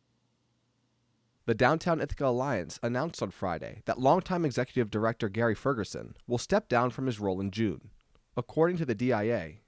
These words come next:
Ferguson said, quote, "I am proud of our work and believe we have made a lasting and measurable impact on this downtown and our community."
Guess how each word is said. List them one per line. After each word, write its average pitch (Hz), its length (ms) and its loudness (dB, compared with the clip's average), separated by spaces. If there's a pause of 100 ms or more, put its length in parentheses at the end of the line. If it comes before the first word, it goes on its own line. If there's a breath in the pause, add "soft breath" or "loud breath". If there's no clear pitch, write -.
(120)
Ferguson 147 420 -2
said, 110 240 -2
quote, 104 340 0 (240)
"I 127 120 0
am 127 100 -2
proud 160 260 -2
of 180 120 0
our 156 100 2
work 95 340 -2
and 117 80 -6
believe 131 320 -2
we 151 100 0
have 127 100 0
made 104 160 -2
a 98 60 -2
lasting 113 440 -4
and 101 100 -4
measurable 113 380 -2
impact 120 580 -4
on 113 100 -2
this 104 120 -6
downtown 113 560 -4
and 113 140 -4
our 98 100 -2
community." 90 480 -8